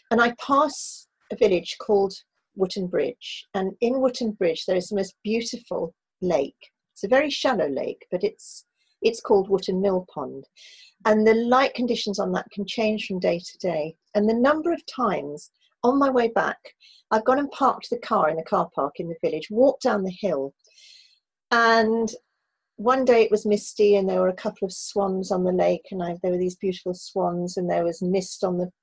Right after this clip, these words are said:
lake in the distance, and looking out the other way towards the sea, there was, there were ships reflected in the water, boats reflected in the water. Different every day.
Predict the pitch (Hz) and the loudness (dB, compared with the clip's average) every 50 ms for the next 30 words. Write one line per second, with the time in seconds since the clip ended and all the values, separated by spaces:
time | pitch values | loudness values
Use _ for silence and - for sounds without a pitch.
0 | _ - 185 180 180 180 180 - 190 180 175 - - 180 180 - - - 180 170 | _ -2 0 0 0 0 -2 -6 -6 -6 -4 -2 -2 -2 -2 -2 -6 -4 -4 -4
1 | 170 165 - - - - 180 175 170 170 175 175 _ _ _ _ _ _ _ _ | -4 -6 -12 -14 -8 -6 -6 -4 -4 -6 -8 -10 _ _ _ _ _ _ _ _
2 | _ - 196 202 202 - 202 196 180 170 - 190 180 190 190 185 190 175 175 170 | _ -4 -2 -2 0 0 0 0 0 0 0 2 4 4 4 4 2 2 2 0
3 | 175 180 - - 185 175 175 170 - - - 180 180 - - - 196 185 185 185 | 0 -4 -6 -6 -4 -4 -4 -4 -6 -8 -10 -10 -10 -4 2 2 4 4 4 4
4 | 185 180 175 165 165 165 165 160 165 - - - - - _ - 196 180 175 175 | 2 2 0 0 0 0 0 -2 -4 -6 -12 -20 -20 -16 _ 0 2 4 4 2
5 | 170 - - - - - - 233 233 - - - - - 185 - - 180 180 180 | 0 0 -6 -10 -4 2 2 2 2 0 -14 -18 -14 -16 -14 -10 -6 -4 -4 -4
6 | 180 - 208 - - - - 202 185 196 180 175 175 170 175 175 175 180 - - | -4 -2 -2 -2 -2 -2 -8 -6 -4 -4 -4 -4 -4 -4 -4 -6 -6 -8 -8 -10
7 | 175 180 180 _ _ _ _ _ _ _ _ _ _ _ - - 185 185 - - | -10 -10 -10 _ _ _ _ _ _ _ _ _ _ _ -2 0 0 0 0 -4
8 | - 190 - 185 - - - - 190 185 185 180 175 180 175 175 175 170 175 - | -10 -6 -4 -4 -4 -4 -6 -10 -6 -6 -4 -4 -4 -4 -4 -2 -4 -4 -4 -6
9 | - 180 180 - - - - - - _ _ _ - 330 370 359 - 392 339 285 | -10 -12 -12 -12 -18 -20 -20 -20 -20 _ _ _ 0 2 2 2 2 -2 -2 0
10 | - 233 220 - - 214 214 262 240 208 180 180 175 | 2 0 0 0 -2 -2 2 2 4 4 4 2 -2